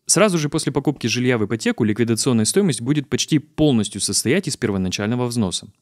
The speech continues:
Она может еще увеличиваться со временем за счет роста стоимости недвижимости, а также погашения долга. То есть либо за счет увеличения стоимости актива, либо за счет снижения обязательств. Средний срок по ипотеке в России сейчас довольно длинный, около двадцати пяти лет.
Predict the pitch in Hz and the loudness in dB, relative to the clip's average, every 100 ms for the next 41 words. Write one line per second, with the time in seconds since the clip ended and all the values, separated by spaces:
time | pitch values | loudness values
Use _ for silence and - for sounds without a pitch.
0 | _ _ - _ - 127 190 175 156 139 | _ _ -20 _ -2 2 4 2 0 -2
1 | 160 - 147 104 104 110 95 87 - 101 | -2 2 2 4 0 -2 -4 -4 -2 0
2 | 107 190 185 92 - _ - 110 - 147 | 2 2 2 0 -6 _ -4 0 2 0
3 | - 127 123 123 - 139 101 - 101 95 | 0 0 2 0 2 2 2 0 -2 -2
4 | 92 190 202 185 175 165 156 151 139 139 | 0 2 2 2 -2 -2 -2 0 -2 -2
5 | 123 113 98 - 104 110 123 101 78 - | -4 -2 -2 -2 0 0 0 -2 -2 -12
6 | _ _ - 165 160 165 156 131 131 143 | _ _ 2 4 4 2 2 2 2 -2
7 | - 147 139 143 - 123 95 - 117 90 | -2 -2 0 0 2 2 2 0 0 0
8 | - 101 - 226 190 - _ - 208 190 | -2 -4 -2 -2 -2 -6 _ -2 4 4
9 | 135 - 170 - - 175 123 107 113 107 | 4 2 0 0 -2 0 2 2 0 0
10 | 95 85 - - _ _ _ _ - - | -2 -6 -6 -12 _ _ _ _ -4 4
11 | 165 185 151 160 156 139 127 131 190 190 | 6 6 4 2 2 2 4 2 2 2
12 | 110 110 - 185 117 85 - - 143 131 | 4 2 2 2 0 -2 -10 -2 0 2
13 | 123 131 113 107 147 101 113 120 110 95 | 2 4 4 2 2 2 0 0 0 -2
14 | 107 104 - 147 117 107 147 117 76 | -2 -2 0 -2 -4 -2 0 0 -4